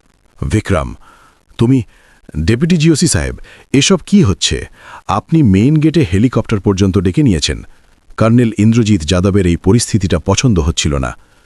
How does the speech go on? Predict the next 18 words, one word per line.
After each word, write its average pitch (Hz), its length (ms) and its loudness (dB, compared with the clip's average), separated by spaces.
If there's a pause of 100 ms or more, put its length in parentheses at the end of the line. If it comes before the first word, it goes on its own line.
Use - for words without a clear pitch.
(340)
নিজের 139 280 2
ইউনিটের 147 460 2
মেইন 117 300 2
গেটে 123 260 2
ডেপুটি 131 400 0
জিওসি 92 520 0 (360)
হেলিকপ্টার 175 500 0
নিয়ে 147 240 4
এসে 139 180 0
তার 131 160 0
ছেলেকে 107 420 0
বকাঝকা 117 500 0
করছেন, 127 440 -2 (560)
এই 156 160 2
ছবিটা 175 440 0
ভালো 87 280 0
দেখাচ্ছিল 80 540 -2
না। 57 180 -12